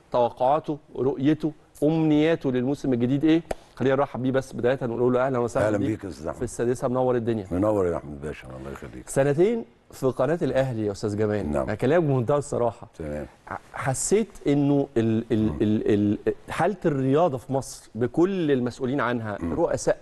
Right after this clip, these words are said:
Speaker 1: أندية، آه، آه، مجالس إدارات، أجهزة
Speaker 2: آه.
Speaker 1: فنية، لاعبين، جمهور، سوشيال ميديا،
Speaker 2: مم.
Speaker 1: إعلام رياضي. عارف حضرتك اللي عنده بيت كبير قوي وواسع جدًا
Speaker 2: مم.
Speaker 1: وسايبه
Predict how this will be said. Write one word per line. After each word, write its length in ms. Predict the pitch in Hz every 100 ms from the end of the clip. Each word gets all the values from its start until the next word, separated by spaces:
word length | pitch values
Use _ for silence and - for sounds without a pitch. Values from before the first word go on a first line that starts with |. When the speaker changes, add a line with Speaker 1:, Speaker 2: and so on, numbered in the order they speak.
| 110
Speaker 1:
أندية، 560 | 101 98 131 113 107
آه، 60 | 101 - - - -
آه، 640 | 131 127 120 117 113 110 110
مجالس 440 | 123 127 127 -
إدارات، 500 | 113 104 107 123 120 - -
أجهزة 320 | 107 127 127
Speaker 2:
آه. 40 |
Speaker 1:
فنية، 520 | 113 107 113 120 120 113
لاعبين، 600 | 110 110 117 135 127 110
جمهور، 540 | 113 107 135 139 127 - -
سوشيال 400 | - 170 - -
ميديا، 340 | 135 156 127 131
Speaker 2:
مم. 60 |
Speaker 1:
إعلام 280 | 123 127 151
رياضي. 360 | 143 156 160 175 - - -
عارف 160 | 147 -
حضرتك 440 | 131 120 160 156 - - _ _ _ -
اللي 120 | 117
عنده 200 | 139 139
بيت 200 | 135 151
كبير 300 | - 123 147
قوي 220 | 143 143
وواسع 380 | 127 139 - 135
جدًا 420 | 117 143 151 151 -
Speaker 2:
مم. 80 | 71 76 71
Speaker 1:
وسايبه 600 | 120 113 151 156 156 151